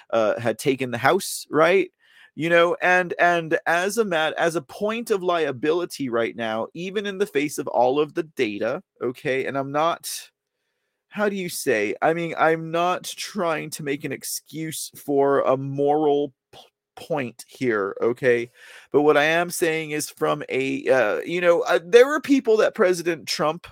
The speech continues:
endorsed that I don't think he should have. Now, considering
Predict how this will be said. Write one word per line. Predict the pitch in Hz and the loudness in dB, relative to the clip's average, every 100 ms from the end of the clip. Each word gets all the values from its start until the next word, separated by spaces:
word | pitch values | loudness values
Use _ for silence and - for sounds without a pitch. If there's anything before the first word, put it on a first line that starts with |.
| - _ _ 165 | -20 _ _ -4
endorsed | 170 143 165 139 151 - - _ | -4 2 2 2 0 -8 -14 _
that | 139 - | -4 4
I | 165 | 4
don't | 175 170 | 4 -2
think | 165 151 | -8 -8
he | 170 | -4
should | 208 196 | 2 2
have. | 139 92 - _ _ _ - _ 135 | 0 -4 -6 _ _ _ -20 _ -10
Now, | 151 160 156 151 147 147 - _ _ _ _ _ _ _ _ _ _ _ | 0 4 6 4 2 -4 -12 _ _ _ _ _ _ _ _ _ _ _
considering | - 180 - - 226 226 208 190 | -4 -4 -4 -4 -2 -2 -2 -4